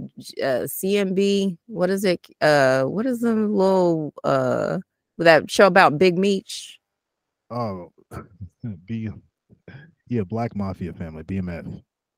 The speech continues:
Speaker 1: B M F. Yeah, I couldn't watch that. I remember
Speaker 2: That show looks
Speaker 1: the whatever
Speaker 2: terrible.
Speaker 1: Huh?
Speaker 2: It looks terrible. People said it's good, but every time I see it, I feel like
Speaker 1: Uh,
Speaker 2: this
Speaker 1: when
Speaker 2: looks like
Speaker 1: I,
Speaker 2: some
Speaker 1: the
Speaker 2: bullshit.
Speaker 1: one episode I watched was about them selling crack out of a food truck at a factory.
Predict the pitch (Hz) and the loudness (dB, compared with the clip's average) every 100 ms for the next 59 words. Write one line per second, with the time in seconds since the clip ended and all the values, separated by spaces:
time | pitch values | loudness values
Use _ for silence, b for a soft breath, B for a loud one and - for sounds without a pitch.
0 | 165 160 208 208 196 175 170 160 151 139 | -6 2 6 6 6 4 4 4 2 0
1 | 127 107 127 - 135 123 120 104 - 104 | 4 6 6 4 -2 0 -2 -2 -2 0
2 | 104 - 214 208 196 - - 151 - 254 | 2 4 2 2 2 2 2 2 2 8
3 | 202 160 175 214 - 95 85 - _ _ | 8 8 6 8 8 6 -4 -8 _ _
4 | _ _ _ _ - 233 233 - _ _ | _ _ _ _ 0 2 4 0 _ _
5 | _ _ _ - 117 143 - - 120 107 | _ _ _ -6 2 2 2 0 2 2
6 | 87 - 170 190 - 151 156 127 120 151 | -2 6 8 8 6 4 4 0 0 2
7 | 151 117 131 143 139 120 110 120 107 113 | 2 2 -2 0 0 -2 -2 -2 -2 -2
8 | 110 101 180 214 269 277 277 294 - 196 | -2 2 2 4 4 6 6 4 0 2
9 | 208 233 220 240 262 240 233 233 - 220 | 4 2 2 0 -2 -4 -6 -6 -2 0
10 | 202 180 175 170 170 165 165 - - 160 | 2 0 -2 2 4 4 0 -8 -10 -8
11 | 160 165 160 170 - 170 170 160 156 147 | -6 -2 0 0 -2 -4 -2 -4 -6 -6
12 | - 170 160 - 165 156 - 156 143 131 | -2 -2 -2 -4 0 2 2 -2 -2 -6
13 | - 156 160 - 180 170 151 135 - 131 | -2 0 0 2 2 4 4 2 4 2
14 | 143 - 175 180 180 | 2 -2 -2 0 -2